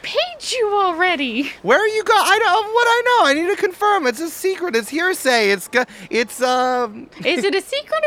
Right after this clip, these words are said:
Speaker 1: or is it hearsay? Those are two different
Speaker 2: It's
Speaker 1: things.
Speaker 2: all of them. Give me, uh,
Speaker 1: Mm.
Speaker 2: where are you go-, I'll meet you. You're going to the Bullseye Games? I'll be there.
Speaker 1: Okay.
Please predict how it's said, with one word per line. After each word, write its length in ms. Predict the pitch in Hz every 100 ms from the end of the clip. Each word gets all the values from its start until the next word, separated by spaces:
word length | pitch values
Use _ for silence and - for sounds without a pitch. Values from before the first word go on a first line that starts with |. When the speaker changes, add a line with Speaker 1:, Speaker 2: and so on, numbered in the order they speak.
| 508
Speaker 1:
or 40 |
is 120 | 427
it 100 | 427 -
hearsay? 500 | 392 370 - 294 240
Those 180 | 254
are 80 | 208
two 200 | 196 339 440
different 260 | 453 480 427
Speaker 2:
It's 160 | 523
Speaker 1:
things. 120 | 494
Speaker 2:
all 320 | 330 440 311 277
of 240 | 226 165
them. 460 | 165 170 147 131 139
Give 160 | 143 294
me, 240 | 302 302
uh, 200 | 302 226
Speaker 1:
Mm. 40 | 254
Speaker 2:
where 180 | 302 370
are 80 | 339
you 120 | 277
go-, 100 | 214
I'll 240 | 226 226 277
meet 380 | 285 302 - -
you. 240 | 156 123
You're 160 | 170 233
going 260 | 269 277 262
to 40 |
the 80 | 254
Bullseye 400 | 247 277 285 302
Games? 320 | 311 320 311
I'll 120 | 285
be 160 | 285 302
there. 320 | 233 143 104 - - - - _ _ - _ - _ _ - - - - _ _ _
Speaker 1:
Okay. 640 | 427 427 - 233 240 233